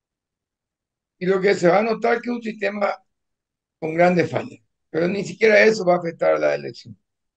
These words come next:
porque el tribunal ya jugó, ¿verdad? En la mesa, los boletines, eh, la máquina se proclama.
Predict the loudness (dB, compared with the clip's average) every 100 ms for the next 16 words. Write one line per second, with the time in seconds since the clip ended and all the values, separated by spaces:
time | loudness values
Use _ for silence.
0 | _ _ -10 -8 0 2 2 0 -4 -4
1 | -2 2 2 4 2 2 -4 2 4 4
2 | -2 -12 -14 -14 -16 _ _ _ _ _
3 | -10 -8 -2 0 0 -2 -4 -4 -4 -2
4 | -2 -2 0 2 2 -2 -6 _ _ _
5 | _ -4 -2 0 -2 -4 0 2 2 0
6 | -2 -4 -8 _ _ -6 -4 -4 -4 -4
7 | -4 -8